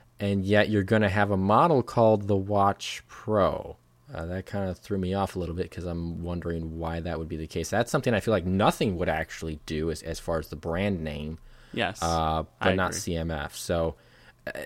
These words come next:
Speaker 1: yeah, there's, there's been some skeptical aspects to it. Uh, and I think one of the biggest things is, and that's the reason why I didn't really put it on, or at least have it in the actual set list, was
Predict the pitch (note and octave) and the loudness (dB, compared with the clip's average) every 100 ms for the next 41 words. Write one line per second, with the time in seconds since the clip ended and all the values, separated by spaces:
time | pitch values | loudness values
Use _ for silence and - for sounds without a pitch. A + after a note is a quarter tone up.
0 | - G#2+ A2 A#2 G#2+ C3 B2+ D3 E3+ F3 | -2 2 6 8 8 6 6 8 8 8
1 | D#3+ - C3+ A#2+ A#2 G2+ - - - - | 4 4 4 4 2 -2 -6 -8 -6 -8
2 | - _ _ A2+ - G#2 G#2 F#2 G2 F#2+ | -10 _ _ 4 4 2 4 4 2 0
3 | - G2+ - A2+ A2 A2 - - - - | -2 -2 0 4 4 4 -4 -20 -20 -6
4 | F2+ E2 E2 E2 - F#2 E2+ E2+ E2 E2+ | 0 2 2 0 -4 -6 -4 -2 -2 -2
5 | A2 G2 - _ _ _ _ _ F#2 F#2 | -2 -4 -8 _ _ _ _ _ 2 6
6 | A#2+ G2+ E2+ G#2 G2 - F#2 F2+ F2 F2 | 6 6 4 4 4 0 -4 -2 -4 -2
7 | F2+ F2 F2 E2 - F#2 F2+ - F#2 F2 | 0 0 0 -4 -8 -6 -4 -2 -4 -2
8 | E2+ E2+ E2 E2 E2 - E2+ F2+ F#2+ E2+ | -4 -4 -6 -6 -6 -6 -4 -2 -2 -2
9 | D#2+ D#2+ E2 E2 E2+ D#2+ E2 D#2+ D#2+ D#2+ | -6 -8 -6 -6 -6 -6 -6 -6 -8 -8
10 | D2+ D2+ D2+ - D2 D2 - - D#2+ E2+ | -8 -8 -8 -8 -8 -8 -6 -4 -2 -2
11 | - E2+ E2+ E2 - | -4 -4 -2 -2 -4